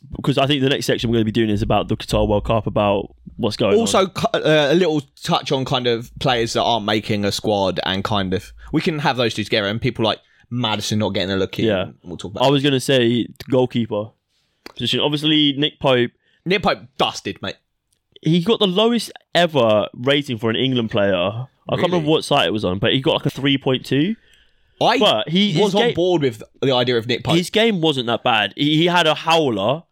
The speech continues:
Speaker 1: at the end of the game. Right, it was,
Speaker 2: Yeah,
Speaker 1: it,
Speaker 2: yeah, yeah.
Speaker 1: he shouldn't have spilled it.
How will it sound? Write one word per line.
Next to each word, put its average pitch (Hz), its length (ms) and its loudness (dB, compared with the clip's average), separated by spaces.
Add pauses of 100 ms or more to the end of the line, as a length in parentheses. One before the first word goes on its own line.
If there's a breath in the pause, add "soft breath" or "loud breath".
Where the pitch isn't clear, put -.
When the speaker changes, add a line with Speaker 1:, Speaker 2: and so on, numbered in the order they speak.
(480)
Speaker 1:
at 127 140 0
the 131 160 0
end 123 120 0
of 107 80 -2
the 113 60 -6
game. 101 360 -2 (220 loud breath)
Right, 120 240 0
it 143 60 4
was, 143 180 0
Speaker 2:
Yeah, 156 120 2
Speaker 1:
it, 110 160 0
Speaker 2:
yeah, 98 180 -4
yeah. 85 40 -10
Speaker 1:
he 151 160 -4
shouldn't 180 200 -2
have 143 80 -4
spilled 147 280 2
it. - 140 0